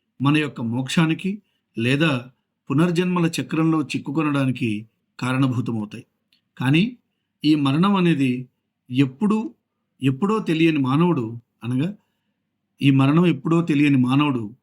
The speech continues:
మరణం ముందు ఆలోచనలని పరమాత్మ మీదే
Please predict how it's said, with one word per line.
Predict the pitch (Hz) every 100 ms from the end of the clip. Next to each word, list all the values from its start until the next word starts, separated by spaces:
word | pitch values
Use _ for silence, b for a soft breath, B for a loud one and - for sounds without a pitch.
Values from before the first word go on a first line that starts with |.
| _ _ _ _ _ -
మరణం | 127 160 214 214
ముందు | 214 180
ఆలోచనలని | 139 151 175 175 143 120 107 110 - _ _ -
పరమాత్మ | 127 170 180 196
మీదే | 180 165 156